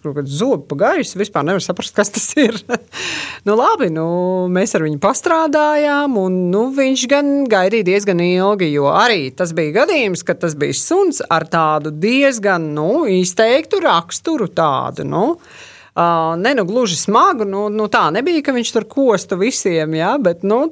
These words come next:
kuram katram tādu neiedos. Un laikam viņš vēl divus gadus bija pie mums, un četru gadu vecumā pēkšņi viņu adoptēja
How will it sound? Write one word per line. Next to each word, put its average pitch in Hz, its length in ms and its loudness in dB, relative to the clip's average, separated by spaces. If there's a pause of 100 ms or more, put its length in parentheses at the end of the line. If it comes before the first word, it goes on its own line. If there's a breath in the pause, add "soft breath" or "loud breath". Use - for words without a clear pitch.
kuram 302 320 0
katram 220 400 -2
tādu 180 320 0
neiedos. 143 840 -6 (1000 soft breath)
Un 175 340 -2
laikam 190 400 0
viņš 208 160 -4
vēl 175 320 2
divus 190 280 0
gadus 175 280 0
bija 180 240 -2
pie 143 160 -2
mums, 214 400 -2
un 214 140 -2
četru 247 260 -2
gadu 143 160 -2
vecumā 240 560 0
pēkšņi 254 460 -2
viņu 165 240 0
adoptēja 180 800 0